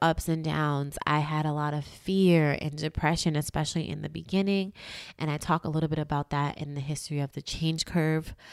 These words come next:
But it was a difficult year for me, like I'm sure it was for many of us, for many people who are listening right now.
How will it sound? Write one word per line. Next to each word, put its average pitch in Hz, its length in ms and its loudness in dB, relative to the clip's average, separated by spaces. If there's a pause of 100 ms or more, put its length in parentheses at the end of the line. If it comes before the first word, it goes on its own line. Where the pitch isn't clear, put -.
(680)
But 156 420 0 (100)
it 208 180 6
was 226 400 6
a 180 80 2
difficult 175 540 0
year 151 420 2
for 151 200 -4
me, 139 400 -4
like 147 260 -4
I'm 143 160 -4
sure 151 240 -2
it - 100 0
was 139 240 -2
for 147 160 -2
many 143 380 -2
of 139 80 -2
us, 143 540 -4 (160)
for 160 160 0
many 147 280 0
people 143 280 -4
who 143 140 0
are 139 100 2
listening 143 440 -2
right 143 220 -2
now. 139 380 -2